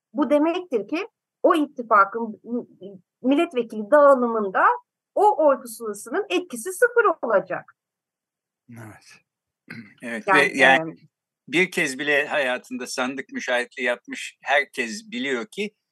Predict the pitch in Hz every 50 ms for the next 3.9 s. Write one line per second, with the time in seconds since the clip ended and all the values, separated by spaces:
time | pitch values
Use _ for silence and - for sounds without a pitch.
0 | _ _ _ _ - 131 127 127 123 131 131 - - 135 143 135 110 - 139 135
1 | 156 147 135 127 - - 123 113 107 113 113 131 180 185 - 175 160 147 131 -
2 | 156 143 131 127 - - 131 113 104 92 85 - - - _ _ _ _ _ _
3 | _ 117 117 113 110 104 104 110 127 - 226 - 294 285 277 143 135